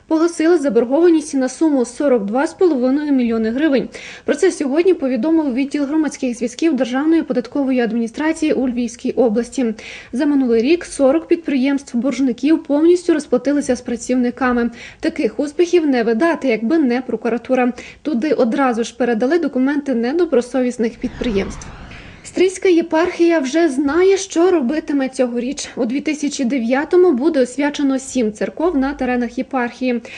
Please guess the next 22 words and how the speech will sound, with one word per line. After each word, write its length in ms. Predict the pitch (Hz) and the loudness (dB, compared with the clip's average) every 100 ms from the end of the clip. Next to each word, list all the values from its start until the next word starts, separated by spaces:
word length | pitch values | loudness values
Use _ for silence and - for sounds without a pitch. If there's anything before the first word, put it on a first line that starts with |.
| - | -20
В 60 | - | -20
Стрию 340 | - 285 269 | -6 -4 0
закладуть 500 | 359 285 277 233 311 269 | 0 0 -2 -2 -2 -2
наріжний 480 | 294 277 220 214 | -2 0 -2 -4
камінь 360 | 185 254 320 330 | -4 -2 0 0
під 180 | 269 285 | -2 -2
будівництво 560 | 254 240 262 320 - | -2 -2 -2 -4 -4
храму 320 | 247 294 320 285 | -4 0 0 0
блаженного 640 | 247 240 240 311 339 339 | 0 -2 0 2 4 4
священомученика 920 | 330 262 - 254 240 233 311 311 294 269 | 0 -4 -2 -4 -2 -2 -2 -4 -2 -2
Йосафата 640 | 214 214 240 - 285 277 | -2 -4 -8 -4 -4 -4
Куцеловського. 1000 | 247 240 - 269 285 269 - - 240 214 208 - - - | -6 -10 -4 -2 0 -2 -4 -4 -2 -4 -6 -14 -16 -14
Шість 320 | - 277 - | -4 -4 -4
храмів 340 | 277 294 269 | -6 -2 -2
Стрийської 500 | 254 277 262 - 269 | -2 -4 -4 -2 -2
єпархії 580 | 233 240 247 294 - 330 | -2 -2 -2 -4 0 0
у 100 | 330 | 0
дві 160 | 214 226 | -2 -4
тисячі 400 | 240 226 240 262 | -8 -8 -6 -4
дев'ятому 600 | 254 247 226 196 226 208 | -2 -2 -4 -4 -4 -2
році 300 | 262 339 339 | -2 0 0
відзначатимуть 760 | 214 226 196 277 320 330 330 | 0 -4 -4 -2 2 4 2